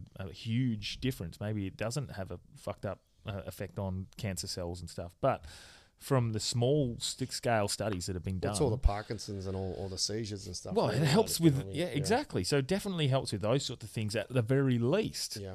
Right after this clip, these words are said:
Speaker 1: And then if you're gonna do
Speaker 2: It,
Speaker 1: some
Speaker 2: it probably helps anorexia as well.
Speaker 1: Yeah, well, it helps.
Speaker 2: Which is
Speaker 1: Yeah, w-,
Speaker 2: fine.
Speaker 1: it helps with,
Speaker 2: Eat,
Speaker 1: um,
Speaker 2: eat a fuckload of
Speaker 1: but it
Speaker 2: food.
Speaker 1: does. They use it for
Speaker 2: Oh,
Speaker 1: loss
Speaker 2: really?
Speaker 1: of
Speaker 2: I was just
Speaker 1: appetite.
Speaker 2: joking.
Speaker 1: Loss,
Speaker 2: Oh.
Speaker 1: loss of appetite. Yeah,
Speaker 2: Oh.
Speaker 1: it's an actual, uh, prescribed, uh, part of that.
Speaker 2: Fuck,
Speaker 1: So
Speaker 2: I'll just prescribe you some Nobu and some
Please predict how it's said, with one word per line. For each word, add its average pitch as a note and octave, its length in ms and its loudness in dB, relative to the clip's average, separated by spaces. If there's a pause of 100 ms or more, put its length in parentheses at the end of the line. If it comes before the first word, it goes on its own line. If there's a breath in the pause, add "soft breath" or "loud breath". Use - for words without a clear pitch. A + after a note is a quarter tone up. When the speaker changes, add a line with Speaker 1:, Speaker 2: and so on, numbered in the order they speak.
Speaker 1:
And B2 140 -2
then B2 100 -2
if - 120 -6
you're C3+ 80 -4
gonna D#3+ 200 -2
do G#2 100 -2
Speaker 2:
It, G#2 120 4
Speaker 1:
some B2 120 0
Speaker 2:
it - 80 0
probably A#2 240 4
helps G2 300 -2
anorexia G2 760 -4
as F#2+ 80 -6
well. G#2+ 280 -4 (180)
Speaker 1:
Yeah, B2+ 120 0
well, A#2 280 -8
it B2+ 240 -4
helps. C3+ 240 -2
Speaker 2:
Which F3+ 40 -4
is - 40 0
Speaker 1:
Yeah, C#3 100 10
w-, D3+ 180 0
Speaker 2:
fine. D3 100 8
Speaker 1:
it - 40 2
helps D#3+ 380 6
with, C3+ 240 4
Speaker 2:
Eat, B2+ 60 0
Speaker 1:
um, B2 300 4 (180)
Speaker 2:
eat G#2 140 0
a G2 40 0
fuckload A2+ 500 -6
of A#2 60 -6
Speaker 1:
but D#3+ 120 8
it D3 40 8
Speaker 2:
food. B2+ 80 4
Speaker 1:
does. E3+ 220 8
They A2+ 80 6
use C3+ 240 2
it D3 100 -4
for B2 540 2
Speaker 2:
Oh, A2+ 100 2
Speaker 1:
loss C3+ 140 6
Speaker 2:
really? A#2+ 100 4
Speaker 1:
of - 60 6
Speaker 2:
I - 20 8
was - 120 6
just G#2+ 100 4
Speaker 1:
appetite. A2+ 260 6
Speaker 2:
joking. G2 160 -2 (100)
Speaker 1:
Loss, C3+ 300 6
Speaker 2:
Oh. C#3+ 140 -6
Speaker 1:
loss D#3+ 240 6
of D3+ 120 4
appetite. D3+ 480 2
Yeah, C3+ 180 4
Speaker 2:
Oh. C#3+ 100 4
Speaker 1:
it's - 160 2
an B2 80 2
actual, A#2+ 560 0
uh, A#2+ 180 2
prescribed, G#2+ 560 -2 (260)
uh, G2+ 160 -4
part C3 260 -2
of - 80 -4
that. - 120 -12
Speaker 2:
Fuck, - 120 -4
Speaker 1:
So C3+ 120 2
Speaker 2:
I'll B2+ 100 6
just B2+ 160 0
prescribe G2 480 2
you F2+ 40 0
some F#2 280 -2
Nobu G2+ 480 2
and F2+ 120 -2
some F2 200 -2